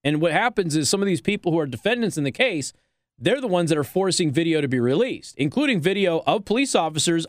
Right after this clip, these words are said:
allowing them into the Capitol building. Well, guess what? If police allow you into the Capitol building,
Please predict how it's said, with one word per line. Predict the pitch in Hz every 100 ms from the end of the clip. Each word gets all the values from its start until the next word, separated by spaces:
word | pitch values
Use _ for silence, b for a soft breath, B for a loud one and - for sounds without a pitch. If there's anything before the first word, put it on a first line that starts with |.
| -
allowing | 196 160 123 131 185 226
them | 202 190 180
into | 131 139 - 127
the | 165
Capitol | - 330 - 131
building. | 104 82 60 _ _ _ _ _
Well, | -
guess | 143 180 214
what? | 302 302 - _ _ _
If | 135 135
police | 156 143 214 233
allow | 180 143
you | 175 190
into | 190 202
the | 208
Capitol | 226 240 233 151
building, | 120 101 104 220